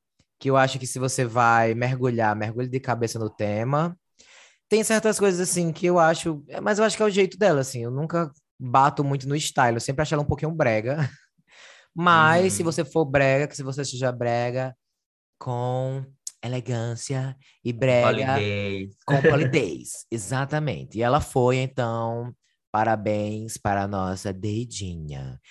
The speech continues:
Speaker 1: Que aí entra no que
Speaker 2: Deidinha
Speaker 1: você falou,
Speaker 2: arrasou.
Speaker 1: né? Se você arrasou no look, você arrasou na runway, você recebeu críticas positivas sobre as suas duas coisas,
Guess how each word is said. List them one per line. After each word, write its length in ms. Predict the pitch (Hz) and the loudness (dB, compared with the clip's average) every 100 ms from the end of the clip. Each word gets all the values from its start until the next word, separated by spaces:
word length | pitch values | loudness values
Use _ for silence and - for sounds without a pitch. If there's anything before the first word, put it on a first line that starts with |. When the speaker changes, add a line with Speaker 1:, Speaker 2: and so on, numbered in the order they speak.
| - - - | -20 -20 0
Speaker 1:
Que 100 | 160 | 4
aí 200 | 156 180 | 6 4
entra 180 | 180 | 2
no 80 | 190 | 0
que 80 | 185 | 0
Speaker 2:
Deidinha 80 | 180 | 0
Speaker 1:
você 120 | 185 | 0
falou, 340 | 175 190 170 | 0 2 2
Speaker 2:
arrasou. 40 | 123 | 0
Speaker 1:
né? 160 | 127 | -2
Se 120 | 139 156 | -6 -6
você 220 | 160 175 | -2 0
arrasou 460 | 165 165 160 151 | 2 2 2 0
no 120 | 147 156 | 0 0
look, 360 | 147 120 110 | 2 0 -2
você 220 | 120 127 131 | -6 -4 0
arrasou 300 | 123 117 117 | 0 -2 -2
na 140 | 120 | -2
runway, 320 | 123 110 107 | -2 -4 -4
você 240 | 107 113 135 | -4 -2 -4
recebeu 560 | 127 123 117 117 110 - _ _ _ | -2 -2 0 2 0 -6 _ _ _
críticas 420 | - 143 - 131 - | -6 -6 -2 -4 -4
positivas 1120 | - 156 190 208 202 151 139 123 110 104 - | 0 0 0 -2 -6 -4 -2 -2 -2 -4 -6
sobre 420 | - 165 175 170 - | -2 -2 0 -2 0
as 180 | 131 | -2
suas 240 | 135 135 123 | 0 -2 -2
duas 340 | 143 175 165 | 0 0 0
coisas, 580 | - 131 131 151 170 - | -2 -2 0 -2 -6 -10